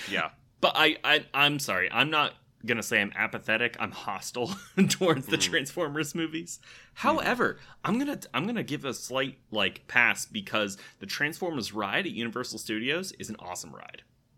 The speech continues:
Speaker 1: Well, you know, it's like the special effects are there. The,
Speaker 2: Yeah.
Speaker 1: the shocks, the awes, the bombast is there. And you know what that's best for? A thrill ride.
Speaker 2: <laughs> That's true. That's true. There are actually parts of Transformers I'm okay with.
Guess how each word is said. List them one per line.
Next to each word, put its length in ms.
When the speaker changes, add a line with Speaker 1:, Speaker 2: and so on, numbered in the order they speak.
Speaker 1:
Well, 240
you 80
know, 80
it's 260
like 300
the 100
special 400
effects 320
are 100
there. 400
The, 420
Speaker 2:
Yeah. 40
Speaker 1:
the 220
shocks, 640
the 200
awes, 560
the 240
bombast 600
is 180
there. 420
And 240
you 60
know 100
what 160
that's 180
best 340
for? 380
A 80
thrill 360
ride. 380
Speaker 2:
<laughs> 400
That's 140
true. 160
That's 140
true. 180
There 240
are 40
actually 360
parts 680
of 480
Transformers 500
I'm 140
okay 300
with. 220